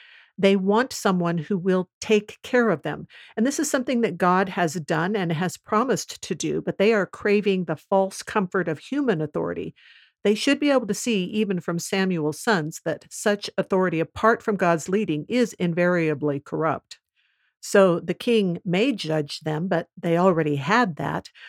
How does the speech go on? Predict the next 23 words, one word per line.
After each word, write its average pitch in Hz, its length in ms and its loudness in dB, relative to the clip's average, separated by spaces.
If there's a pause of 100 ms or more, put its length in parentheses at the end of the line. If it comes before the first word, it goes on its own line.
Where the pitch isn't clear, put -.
(160)
but 190 200 2
he 214 120 0
will 214 140 2
do 220 140 0
some 175 200 -4
other 190 240 2
things 160 340 -4
as 156 140 -10
well. 170 400 0 (300)
He 220 180 2
will 185 180 0
take 180 400 0 (100)
a 185 60 0
large 170 480 0
percentage 185 720 -2 (100)
of 170 200 2 (260)
all 214 320 4
of 170 220 -4
their 180 180 0
goods 185 560 0
and 165 160 -2
their 160 160 -2
people 214 580 -2